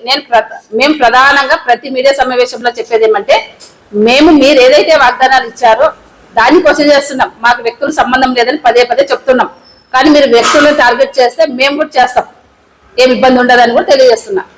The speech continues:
కాబట్టి మీరు ఏమైతే చేస్తామన్నారో చేసి చూపించాలని మేము అడుగుతున్నాం, మీకు ఛాలెంజ్ చేస్తున్నాం. ఈ ముందు నాలుగు సంవత్సరాలు ఉంది, మీరు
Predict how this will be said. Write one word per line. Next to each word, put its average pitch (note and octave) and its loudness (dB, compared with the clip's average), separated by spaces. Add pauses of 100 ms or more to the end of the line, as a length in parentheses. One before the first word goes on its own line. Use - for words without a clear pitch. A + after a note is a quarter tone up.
(280)
కాబట్టి C#4 2 (300)
మీరు D4 2 (480)
ఏమైతే D4+ 2
చేస్తామన్నారో C4+ 2 (440)
చేసి D4+ 2
చూపించాలని C4 0
మేము F4+ 2
అడుగుతున్నాం, G3+ -6 (320)
మీకు A3+ -6
ఛాలెంజ్ C4+ 2
చేస్తున్నాం. A#3 0 (580)
ఈ A#3+ 2
ముందు A#3 2
నాలుగు A#3+ 2
సంవత్సరాలు C#4 2
ఉంది, A4 0 (420)
మీరు A#3+ 2